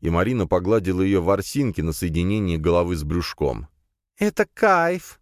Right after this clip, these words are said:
откликнулась довольная Лея. "Так, и что дальше? К чему эти пазлы?" — спросил я. "Ты ещё ничего не понял?" — спросила меня Марина,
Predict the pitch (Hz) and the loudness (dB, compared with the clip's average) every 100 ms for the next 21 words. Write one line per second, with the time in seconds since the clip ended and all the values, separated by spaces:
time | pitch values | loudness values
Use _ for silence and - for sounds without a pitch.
0 | _ 85 - 87 78 85 73 82 82 82 | _ -4 -2 -4 -2 -2 2 2 2 2
1 | 80 78 73 67 52 50 _ _ _ _ | 2 0 0 0 -2 -8 _ _ _ _
2 | _ 73 82 98 104 - 98 85 85 - | _ 0 2 0 -2 0 2 2 2 -2
3 | 107 95 _ - - 110 147 107 - 147 | -4 -4 _ -12 -2 0 2 0 2 2
4 | 117 78 - - - - 73 82 76 65 | 2 -2 -6 -12 -8 -4 -2 -2 -4 -6
5 | 57 - _ _ _ _ _ _ - 175 | -8 -14 _ _ _ _ _ _ -4 -4
6 | 160 196 180 165 190 185 180 170 - 226 | -2 -2 -2 -4 -4 -2 -2 -4 0 0
7 | 214 139 90 _ - 82 85 90 82 78 | 2 -2 -6 _ -12 -6 -2 0 0 0
8 | 73 71 76 113 98 60 | -2 -2 -2 -2 -4 -6